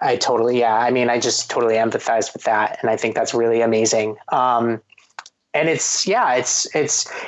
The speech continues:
it's almost like the perfect version of this kind of movie,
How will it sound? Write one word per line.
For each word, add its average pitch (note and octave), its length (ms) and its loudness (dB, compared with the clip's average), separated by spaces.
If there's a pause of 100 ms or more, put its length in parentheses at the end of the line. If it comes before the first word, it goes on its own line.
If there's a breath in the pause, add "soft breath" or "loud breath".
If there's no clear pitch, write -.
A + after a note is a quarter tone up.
it's - 180 0
almost C4 380 2
like G#3+ 180 -2
the D3 120 -2
perfect D3 600 0
version B2 600 4
of A#2 420 0
this A#2+ 180 0
kind A2 260 -2
of A2 120 -2
movie, - 480 -4